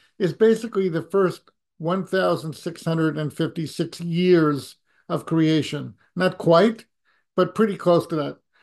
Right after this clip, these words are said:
So it's a big chunk of time, because what it chronicles is, uh, Adam and Chava being removed from Gan Eden, the,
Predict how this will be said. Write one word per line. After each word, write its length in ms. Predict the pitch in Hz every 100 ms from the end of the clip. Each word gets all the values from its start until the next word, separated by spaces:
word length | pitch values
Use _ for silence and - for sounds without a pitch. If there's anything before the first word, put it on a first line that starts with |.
| _
So 140 | -
it's 120 | 175 180
a 40 |
big 280 | - 233 185
chunk 400 | - 190 190 -
of 160 | 160 -
time, 480 | 156 147 135 120 _ _ _ _ _ _ -
because 280 | 180 185
what 220 | 151 190 190
it 320 | 170 190 -
chronicles 1300 | - 202 220 226 208 160 160 156 160 _ _ - - _ _
is, 540 | 185 190 180 160 - _ _ _ _ _ _ _ _ _ _ _ _ _ _ _ _ _ _
uh, 140 | - 208 - _
Adam 320 | 196 185 185 175
and 80 |
Chava 400 | - 175 175 165
being 260 | 147 170 160
removed 460 | 156 156 165 185 165
from 200 | 151 143
Gan 260 | 156 156
Eden, 580 | 160 160 160 180 190 190 _ _ _
the, 240 | 151 156